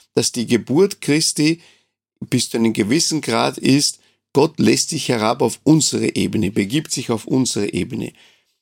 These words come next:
Aber Nephi war das nicht vertraut, denn die, der Engel, der ihm diese Vision zeigt, stellt ihm die Frage und Nephi sagt, äh, „Ich weiß, dass er seine Kinder liebt, aber die Bedeutung von allem weiß ich nicht.“ Das ist eine,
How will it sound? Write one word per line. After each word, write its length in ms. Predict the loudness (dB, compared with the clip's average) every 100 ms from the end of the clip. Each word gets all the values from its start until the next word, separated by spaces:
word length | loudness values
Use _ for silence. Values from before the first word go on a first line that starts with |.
| _
Aber 400 | 0 4 2 2 6
Nephi 460 | 8 8 6 2
war 120 | 2 2
das 200 | 0 2
nicht 240 | 2 2
vertraut, 480 | -2 0 0 0 2
denn 160 | 2
die, 340 | 2 2 2 0
der 160 | 0
Engel, 320 | 0 0 0 -2
der 160 | 0
ihm 120 | 0
diese 260 | 0 0 0
Vision 360 | 0 0 -2 -2
zeigt, 540 | -2 0 -2 -4 -20 -12 -6
stellt 380 | 0 0 2
ihm 100 | 2
die 80 | 2
Frage 520 | 0 -2 0 2 0 -2 -12 _ 0
und 160 | 4
Nephi 260 | 4 4 2
sagt, 380 | 0 0 -2 _ _ _ _ _ -2
äh, 240 | 2 4 2 0
„Ich 280 | 0 0
weiß, 360 | 0 2 2 2
dass 200 | 0 0
er 100 | 0
seine 280 | 0 0 0
Kinder 380 | 2 2 2 2
liebt, 340 | 0 -2 -2
aber 180 | 0 0
die 140 | 0
Bedeutung 640 | 0 -2 0 -2 0 -2
von 200 | 0 -2 -2
allem 380 | -2 0 0
weiß 300 | 0 2 0
ich 140 | 0 0
nicht.“ 240 | -2 0
Das 160 | -2 -2
ist 160 | -2
eine, 200 | 0 0